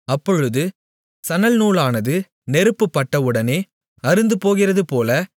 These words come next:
அவன் அந்தக் கயிறுகளை அறுத்துப்போட்டான். அவனுடைய பலம் எதினாலே உண்டாயிருக்கிறது என்று அவர்களால் அறிந்துகொள்ள முடியவில்லை. அப்பொழுது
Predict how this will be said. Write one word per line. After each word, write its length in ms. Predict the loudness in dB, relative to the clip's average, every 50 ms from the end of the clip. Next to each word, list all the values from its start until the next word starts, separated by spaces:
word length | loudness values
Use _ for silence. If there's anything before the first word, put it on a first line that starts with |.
| _ _ _ _ _ _ _
அவன் 280 | -2 0 2 2 2 2
அந்தக் 300 | 2 2 0 0 0 0
கயிறுகளை 420 | 0 0 0 0 0 2 2 2
அறுத்துப்போட்டான். 800 | 2 2 0 -2 -6 -8 -6 -4 -6 -4 -4 -4 -4 -4 -6 -8 -10 _ _ _ _ _ _ _ _ _ _ _ -4
அவனுடைய 560 | -2 0 0 2 2 2 2 2 2 0 0
பலம் 340 | 0 0 0 0 -2 -2 -4 _ _ _ _ _ -6 -4
எதினாலே 500 | -2 -2 0 0 2 2 2 4 4 2
உண்டாயிருக்கிறது 840 | 2 2 0 0 2 2 2 2 0 0 -2 -2 -2 0 0 0 0
என்று 400 | 0 -2 -2 -2 -2 -2 -4 -4 _ _ _ _ _ _
அவர்களால் 560 | -4 -2 0 2 2 2 2 2 2 2 2 2
அறிந்துகொள்ள 540 | 2 2 2 0 0 -2 -2 -2 -2 0
முடியவில்லை. 600 | -2 -2 -2 -2 -2 -2 -2 -4 -4 -4 -6 -6 -8 _ _ _ _ _ _ _ _ _ _ -4
அப்பொழுது 680 | -4 -4 -2 -2 -2 0 0 0 0 -2 -2 -4